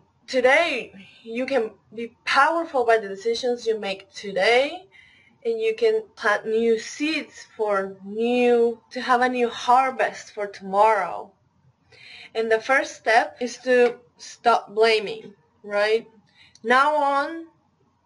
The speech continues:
if I get upset, it's because I chose to get upset, because I chose to react in an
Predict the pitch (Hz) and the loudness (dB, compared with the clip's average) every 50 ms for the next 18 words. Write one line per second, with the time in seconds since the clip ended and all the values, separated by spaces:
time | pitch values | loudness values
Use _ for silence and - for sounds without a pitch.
0 | _ _ _ - 220 - - 226 240 247 262 285 285 285 285 - 285 262 254 254 | _ _ _ -18 -8 -2 0 2 2 2 0 0 -2 -4 -4 -2 0 0 0 0
1 | - - 220 214 - - 220 220 220 214 - - _ - 185 196 202 220 220 220 | -2 -6 -8 -6 -6 -6 -6 -4 -6 -8 -10 -10 _ 0 2 2 2 2 0 -4
2 | - 247 208 208 - - - 226 220 214 208 208 208 202 202 - - 202 180 180 | -6 -8 -8 -8 -8 -8 -6 -4 -2 0 0 0 0 -2 -4 -8 -4 -2 0 0
3 | 202 - - - _ _ _ _ _ _ _ _ - 202 208 202 220 220 - - | 0 -2 -6 -12 _ _ _ _ _ _ _ _ -14 -12 -10 -10 -10 -12 -6 -2
4 | - 202 202 202 208 202 - - - 220 208 202 202 - - 226 202 196 196 190 | 0 0 2 0 -2 -4 -8 -10 -8 -6 -6 -6 -6 -8 -8 -6 -4 -2 -2 -4
5 | 190 - - 240 254 - - - 202 190 190 180 185 | -2 0 0 0 0 0 -4 -12 -10 -10 -8 -10 -10